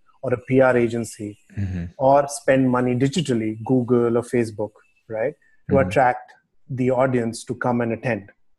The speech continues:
Speaker 2: Mm-hmm.
Speaker 1: So it's act-, actually, in a way, disrupting, uh, how events work
Speaker 2: Yeah,
Speaker 1: and how
Speaker 2: traditional
Speaker 1: you
Speaker 2: event
Speaker 1: aggregate
Speaker 2: partnerships.
Speaker 1: Yeah, yeah. So the thing is, when we look at such businesses, we look at if they are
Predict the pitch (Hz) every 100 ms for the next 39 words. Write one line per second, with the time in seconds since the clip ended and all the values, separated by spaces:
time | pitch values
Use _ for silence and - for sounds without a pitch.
0 | - 98 85 - _ _ _ _ _ _
1 | - - _ - 180 165 - - _ _
2 | - 151 - - 156 160 208 196 180 147
3 | 143 156 123 - 127 127 - 160 160 160
4 | - 123 117 117 113 113 117 - - -
5 | 127 127 127 117 120 _ - 123 127 127
6 | - 113 131 214 - - _ _ - 98
7 | 80 - 98 - - 120 87 85 92 76
8 | 85 - 87 120 110 110 _ - 107 107
9 | _ _ - - - - 165 156 160 156
10 | 175 220 226 208 202 175 - 160 156 170
11 | 143 185 190 180 196 - 139 120 127 139
12 | 196 196 143 143 143 143 143 135 - 151
13 | 117 120 143